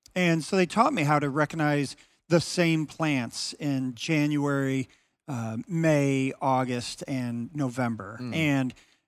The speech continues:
Speaker 1: um, you really get a connection to the land and the plants. Well, that was the last restaurant, and, um, having that connection to the land, which, uh, really was just an extension of my, my childhood and being out in the woods, um,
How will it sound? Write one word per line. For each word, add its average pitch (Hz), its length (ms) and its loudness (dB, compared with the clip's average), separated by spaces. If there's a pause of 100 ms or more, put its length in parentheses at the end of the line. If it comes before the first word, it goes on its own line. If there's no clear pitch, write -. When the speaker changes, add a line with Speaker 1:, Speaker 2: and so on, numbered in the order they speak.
Speaker 1:
um, 117 500 -4
you 185 180 0
really 190 420 6
get 156 180 0
a 147 60 0
connection 147 500 -4
to - 100 -12
the 131 120 -4
land 127 240 -2
and 120 80 -6
the 123 40 -12
plants. 190 380 0
Well, 143 200 0 (160)
that 226 140 4
was 262 160 2
the 156 80 -2
last 156 400 -2
restaurant, 131 600 -4
and, 139 380 -2 (500)
um, 123 220 -8
having 202 400 2
that 175 180 2
connection 160 600 -4
to - 160 -12
the 147 100 -4
land, 143 540 0
which, - 320 -8 (460)
uh, 131 220 -8
really 190 320 4
was 151 160 2
just 156 200 -4
an 143 80 -4
extension 135 460 -4
of 135 60 -2
my, 127 200 -2 (140)
my 139 120 -2
childhood 170 640 4
and 139 300 -4 (180)
being 156 180 0
out 143 120 4
in 143 60 0
the 139 60 -2
woods, 135 420 -2 (520)
um, 135 480 0